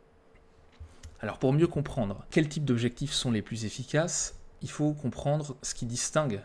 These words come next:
les objectifs. Comment est-ce qu'on peut définir un objectif sur, euh, une échelle un petit peu, euh, scientifique, on va dire, avec des critères. Donc en gros, on a trois critères, on a trois dimensions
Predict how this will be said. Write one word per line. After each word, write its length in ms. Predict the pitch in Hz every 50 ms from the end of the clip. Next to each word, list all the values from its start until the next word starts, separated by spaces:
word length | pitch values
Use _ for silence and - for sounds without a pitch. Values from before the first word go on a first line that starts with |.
| -
les 140 | - 120 113
objectifs. 360 | 107 104 107 - - 107 -
Comment 180 | - - 127 139
est-ce 120 | 135 -
qu'on 100 | - 127
peut 140 | - - 120
définir 640 | 117 117 127 139 135 - - 143 143 156 160 143 117
un 100 | 110 110
objectif 680 | 107 107 - 104 - - - 143 151 147 - - - - - - - - - -
sur, 400 | - - - - 135 127 113 107
euh, 260 | 101 98 101 101 - -
une 120 | 104 107
échelle 340 | 107 - - - 139 123 123
un 60 | 107
petit 180 | 107 - - -
peu, 140 | - 131
euh, 300 | 127 123 113 101 98 104 - - - - - - -
scientifique, 640 | - - - 139 117 - - 120 - - 175 - -
on 60 | 110
va 120 | 101 101 101
dire, 220 | 127 151 156 120
avec 380 | 98 - - - 110 117 113 110
des 100 | 110 104
critères. 480 | - - - - - 101 - - - - - - - - - - - - - - - - - - _ - - - - -
Donc 140 | 110 113 - - -
en 100 | - 123
gros, 280 | 123 123 135 156 180 175
on 80 | 143 127
a 80 | 120
trois 500 | 120 - - - - 160 160 175 185 - - -
critères, 520 | - - - 135 - - 139 160 170 160 123
on 80 | 123
a 80 | 117 104
trois 320 | - - - - - 143
dimensions 720 | 135 127 120 120 143 151 147 143 135 - - - - 139